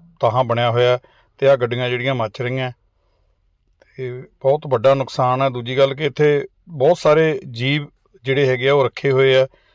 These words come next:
ਤੇ ਜੇਕਰ ਕੋਈ ਉੱਧਰ ਨੂੰ ਅੱਗ ਫੈਲ ਜਾਂਦੀ ਤਾਂ ਵੱਡਾ ਨੁਕਸਾਨ ਹੋ ਸਕਦਾ ਸੀ। ਤੇ ਉਸ ਤੋਂ ਬਾਅਦ ਫਾਇਰ ਬ੍ਰਿਗੇਡ ਆਈ ਹੈ ਤੇ ਉਹਨਾਂ ਨੇ ਇਹਨੂੰ ਬੁਝਾਉਣ ਦੀ ਕੋਸ਼ਿਸ਼ ਕੀਤੀ ਹੈ,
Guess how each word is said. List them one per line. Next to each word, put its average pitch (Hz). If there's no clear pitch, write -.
ਤੇ 127
ਜੇਕਰ 131
ਕੋਈ 139
ਉੱਧਰ 135
ਨੂੰ 156
ਅੱਗ 135
ਫੈਲ 127
ਜਾਂਦੀ 131
ਤਾਂ 127
ਵੱਡਾ 120
ਨੁਕਸਾਨ 127
ਹੋ 113
ਸਕਦਾ 120
ਸੀ। 127
ਤੇ 135
ਉਸ 123
ਤੋਂ 147
ਬਾਅਦ 143
ਫਾਇਰ 135
ਬ੍ਰਿਗੇਡ 139
ਆਈ 127
ਹੈ 135
ਤੇ 135
ਉਹਨਾਂ 139
ਨੇ 139
ਇਹਨੂੰ 139
ਬੁਝਾਉਣ 131
ਦੀ 123
ਕੋਸ਼ਿਸ਼ 131
ਕੀਤੀ 151
ਹੈ, 147